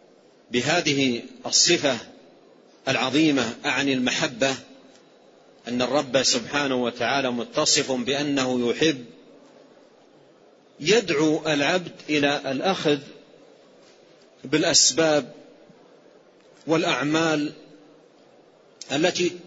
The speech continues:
تجلب له محبة الله وينال بها محبة الله ويظفر ب-، بها بمحبة الله سبحانه وتعالى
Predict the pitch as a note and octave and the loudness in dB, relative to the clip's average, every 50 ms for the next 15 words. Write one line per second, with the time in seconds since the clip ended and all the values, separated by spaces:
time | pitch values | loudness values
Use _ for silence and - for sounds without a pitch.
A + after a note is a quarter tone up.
0 | - - - - G#3 G#3+ F3 E3 E3 D#3+ C#3+ C3+ C#3+ C#3+ D#3 E3+ D#3 D#3 D3+ C#3 | -20 -6 0 2 2 2 2 2 0 0 2 2 2 4 4 4 2 2 0 0
1 | C3+ - D3 C#3 A#2+ A2 A#2+ A2 - A#2 A2 A2+ A2+ G#2+ F#2 G2+ A#2 B2+ C#3 C#3+ | 0 0 -2 -4 -2 -2 -4 -2 -2 -4 -4 -2 -4 -4 -2 0 0 2 2 4
2 | D3 D#3+ D#3 C#3+ C#3 B2 A#2+ C#3 B2+ - C3+ D3 - - - - - - - - | 2 2 2 2 2 2 2 2 2 0 -2 -4 -6 -12 -20 -20 -20 -20 -20 -20
3 | - - A#2 A2 - D3+ C3+ B2 B2+ A#2 - A#2+ A2 A2 A2+ A2+ G#2+ - - - | -10 -6 -6 -4 -2 -4 -2 -2 -2 -2 -2 -2 -2 -2 -2 -2 -4 -6 -10 -20
4 | - - - - - - - - - - - - - - - _ _ _ - - | -20 -20 -20 -20 -20 -20 -20 -20 -20 -20 -20 -20 -20 -20 -20 _ _ _ -20 -20
5 | - - - - - - - - _ _ _ _ _ _ - - - A#2 C3 D3 | -20 -20 -20 -20 -20 -20 -20 -20 _ _ _ _ _ _ -16 -6 -2 0 2 2
6 | E3 E3 C3 - - D3 C#3 C3+ C3 B2+ A2+ A2+ C3 C3 B2 B2 - - B2 C#3 | 2 0 -2 -2 -2 0 2 2 2 0 0 0 0 0 0 -2 -4 -4 0 0
7 | E3 D#3+ D3+ D3 C3+ A#2 C3 B2+ B2 B2+ - - - C3 - - - D#3+ C3+ B2+ | 0 2 0 -2 -2 -2 -2 -2 -2 -2 -4 -6 -8 -6 -4 -2 -2 -2 0 0
8 | C3+ B2+ - C3+ B2 C3+ D3 C#3 C3 B2 A#2+ A#2 - B2 A2 G#2 - C#3+ C#3+ C#3 | 0 0 0 0 0 2 2 2 2 2 2 2 2 2 0 -2 -2 0 0 0
9 | C3 B2 A#2+ A#2+ A#2 A2+ - A#2 G#2+ G#2+ C3 C#3 C3 C3 C3+ C#3 | 0 -2 -2 -2 -2 -4 -4 -4 -4 -2 -2 -2 -2 -2 -2 -4